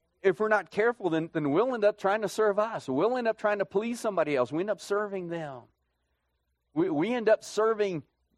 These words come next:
mammon, Jesus calls it, things. Where your treasure is, there your heart's gonna be. But we need to remember who we serve. We serve Jesus.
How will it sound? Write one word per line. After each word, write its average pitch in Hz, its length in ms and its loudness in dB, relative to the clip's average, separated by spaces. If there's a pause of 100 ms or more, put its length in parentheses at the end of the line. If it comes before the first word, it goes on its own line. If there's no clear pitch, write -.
mammon, 139 640 0
Jesus 131 400 -6
calls 131 280 0
it, 123 180 -4
things. 196 840 -4 (840)
Where 143 200 0
your 175 140 -4
treasure 208 440 -2
is, 175 200 0
there 170 180 2
your 220 200 0
heart's 202 280 0
gonna 170 200 -6
be. 127 340 -6 (1900)
But 131 80 -10
we 165 140 0
need 254 200 -4
to 226 60 -4
remember 190 920 0
who 247 260 -2
we 233 160 -6
serve. 214 640 -2
We 233 200 -6
serve 220 420 -2
Jesus. 220 880 -8